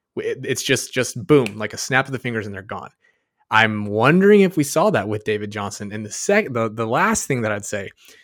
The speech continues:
when you say he has no competition for touches, I know obviously Duke Johnson has not been given the ball.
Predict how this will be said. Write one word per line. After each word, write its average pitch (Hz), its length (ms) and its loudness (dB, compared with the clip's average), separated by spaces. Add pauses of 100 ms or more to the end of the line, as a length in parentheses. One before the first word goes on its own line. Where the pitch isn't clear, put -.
(200)
when 135 140 0
you 135 100 2
say 175 240 6
he 170 100 6
has 160 160 4
no 135 120 0
competition 135 560 -2
for 107 140 -6
touches, 113 720 -4 (360)
I 269 100 2
know 233 160 4
obviously 151 580 2
Duke 131 240 0
Johnson 113 440 -2
has 107 160 -6
not 110 340 -2
been 110 440 -4
given 117 240 -2
the 107 60 -4
ball. 107 500 -4